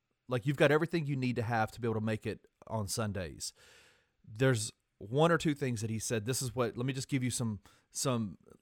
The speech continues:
cheat codes, if you will. And so, you know, you look at Calvin and you look at how this kid, story, walk-on, scholarship player, track star to, you know,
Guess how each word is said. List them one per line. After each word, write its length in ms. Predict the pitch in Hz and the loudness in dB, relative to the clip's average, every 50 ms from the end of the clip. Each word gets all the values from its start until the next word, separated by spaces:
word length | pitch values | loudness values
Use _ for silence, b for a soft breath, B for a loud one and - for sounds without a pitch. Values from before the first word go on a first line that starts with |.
| _ _ b b b b b b - - - | _ _ b b b b b b -20 -12 -6
cheat 260 | - - 165 147 - | -2 0 0 0 2
codes, 520 | - 131 117 104 95 87 82 - - - _ _ | 2 2 4 4 2 0 -4 -8 -10 -12 _ _
if 160 | - 127 110 113 | -2 -2 0 0
you 120 | 120 110 | 0 0
will. 340 | 110 107 92 67 65 - - _ _ _ _ _ _ _ _ - | 0 0 -2 -4 -6 -10 -14 _ _ _ _ _ _ _ _ -6
And 260 | 131 131 127 123 117 | -4 -4 -2 -2 -2
so, 500 | - - 151 143 139 131 123 113 104 b b b b b b b b b b _ _ _ - | 0 2 4 4 4 4 2 0 -4 b b b b b b b b b b _ _ _ -10
you 200 | 151 147 156 147 | -4 -2 0 2
know, 140 | 139 127 | 2 2
you 160 | 123 120 131 151 | 2 2 2 4
look 180 | 170 208 196 | 4 4 4
at 100 | 175 127 | 4 0
Calvin 420 | - - 151 147 147 143 143 139 127 | 0 2 4 4 4 4 2 0 -2
and 100 | 120 120 | -2 -2
you 100 | 123 127 | 0 0
look 200 | 139 135 - 135 | -2 -2 -2 -4
at 80 | - - _ _ _ - | -6 -6 _ _ _ -6
how 140 | - 135 | -4 -4
this 200 | 127 131 131 - | -2 -2 -2 -4
kid, 420 | - - 156 143 139 131 117 101 - - _ _ _ _ _ - | -2 0 2 2 4 2 0 -2 -8 -16 _ _ _ _ _ -12
story, 640 | - - - - 143 135 139 135 131 131 127 123 | -8 -8 -4 -2 0 2 4 4 2 2 0 -2
walk-on, 880 | 120 113 107 123 143 147 143 - 139 131 131 131 127 127 127 123 123 123 - _ _ - | -4 -4 0 2 2 2 0 0 -4 -4 -2 -2 -2 -2 -2 -4 -8 -10 -12 _ _ -8
scholarship 540 | - - - 135 135 135 123 - 135 - | -8 -2 0 2 2 2 0 -2 -4 -6
player, 460 | - 120 123 120 113 113 113 110 107 104 | -4 -2 0 0 2 2 0 0 -2 -2
track 420 | - - - 135 135 139 135 - | -4 -4 0 2 2 2 2 0
star 480 | - - - 127 123 123 120 117 117 113 | -4 -4 -2 0 0 2 2 0 0 -2
to, 520 | - - 120 110 110 104 104 104 98 - - _ _ - | -4 -6 -6 -4 -4 -4 -4 -6 -8 -10 -12 _ _ -8
you 160 | 123 120 113 | -6 -4 -4
know, 300 | 104 98 92 90 85 | -4 -4 -6 -6 -8